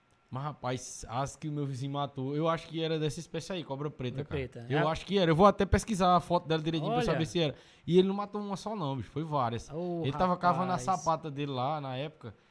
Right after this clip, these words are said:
Speaker 1: E ele encontrava, e ele encontrava e já matava. Ele
Speaker 2: Já
Speaker 1: mostrava
Speaker 2: matava.
Speaker 1: lá, disse, "Olha, tal", mas porque não sabia o que era.
Speaker 2: É.
Speaker 1: Né? Já pensa que é uma, uma venenosa,
Speaker 2: Uma
Speaker 1: né?
Speaker 2: venenosa,
Speaker 1: Aham.
Speaker 2: exato. É, mas é exatamente isso. Quando a gente,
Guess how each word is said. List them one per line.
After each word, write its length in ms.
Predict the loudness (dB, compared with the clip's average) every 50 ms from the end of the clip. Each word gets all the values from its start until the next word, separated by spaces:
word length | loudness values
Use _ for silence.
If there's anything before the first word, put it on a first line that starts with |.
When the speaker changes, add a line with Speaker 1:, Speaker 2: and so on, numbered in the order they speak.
| _ _ 0
Speaker 1:
E 100 | 4 4
ele 140 | 4 4 4
encontrava, 640 | 0 0 -2 -2 0 0 0 0 0 0 0 -2 -2
e 100 | -4 -6
ele 180 | -8 -8 -8
encontrava 440 | -6 -4 -6 -4 -2 0 -2 -2 -2
e 20 |
já 100 | -4 -6
matava. 400 | -6 -8 -8 -6 -4 -4 -2 0
Ele 80 | 0 -2
Speaker 2:
Já 40 | -2
Speaker 1:
mostrava 300 | -2 -4 -2 0 0 2
Speaker 2:
matava. 120 | 2 2 0
Speaker 1:
lá, 20 | -2
disse, 120 | -2 0 2
"Olha, 280 | 2 2 2 0 -4 -10 -18 _ _ _ -8
tal", 260 | -6 -4 -4 -4 -4
mas 220 | -4 -4 -4 -6
porque 200 | -6 -8 -8 -8 -8
não 80 | -6 -4
sabia 360 | -6 -6 -4 -2 -2 0 0
o 60 | 0
que 180 | 0 0 0 2
era. 180 | 2 2 0
Speaker 2:
É. 300 | -2 -4 -6 -10 -16 -20 _ _ _ -4
Speaker 1:
Né? 160 | -2 0 2
Já 120 | 2 2
pensa 280 | 2 2 2 2 0 -2
que 160 | -6 -4 -2
é 100 | -2 0
uma, 300 | 0 0 0 0 0 -2 -2
uma 240 | -4 -2 -2 -2 -2
venenosa, 480 | -2 -2 -4 -4 -4 -6 -6 -4 -4 -2
Speaker 2:
Uma 40 | -2
Speaker 1:
né? 60 | -2
Speaker 2:
venenosa, 540 | -2 -2 -2 -2 -2 -2 -2 -2 -2 0 0 2
Speaker 1:
Aham. 40 | 2 2 2
Speaker 2:
exato. 260 | 0 0 -2 -4 -4
É, 80 | -6 -4
mas 240 | -2 -2 -2 -2
é 40 | -2
exatamente 500 | -2 -2 -4 -6 -6 -6 -6 -6 -6 -6
isso. 100 | -6 -6
Quando 160 | -4 -4 -2
a 100 | -2 -2
gente, 320 | -2 -2 -4 -6 -6 -10